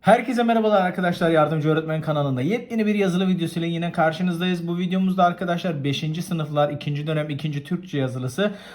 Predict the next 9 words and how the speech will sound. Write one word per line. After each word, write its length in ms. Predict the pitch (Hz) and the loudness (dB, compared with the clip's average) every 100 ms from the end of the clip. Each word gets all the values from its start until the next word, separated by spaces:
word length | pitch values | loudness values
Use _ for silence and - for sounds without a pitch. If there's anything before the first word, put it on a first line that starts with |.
| - | -10
hazırlık 480 | - 151 202 233 196 | 2 4 4 0 0
videosu 340 | 196 170 - | 0 0 -2
çekeceğiz 420 | - 120 123 135 147 | -8 -8 -4 0 2
arkadaşlar. 600 | 147 156 151 151 160 165 | 2 2 0 0 0 2
Kanalımıza 480 | 165 165 170 170 | 0 0 -2 0
abone 260 | 170 170 170 | 0 0 -2
değilseniz 400 | 170 170 175 160 | -2 -2 -2 0
abone 240 | 165 170 | 0 0
olmayı, 380 | 165 165 165 180 | 0 0 0 -2